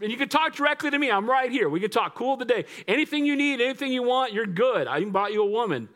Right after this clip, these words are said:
Perfect. Okay? You're good. You got every, don't, don't touch that tree. What do they do?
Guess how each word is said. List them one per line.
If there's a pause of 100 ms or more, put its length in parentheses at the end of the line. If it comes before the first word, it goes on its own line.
(240)
Perfect. (260)
Okay? (380)
You're
good. (360)
You
got
every,
don't,
don't
touch
that
tree. (2750)
What
do
they
do?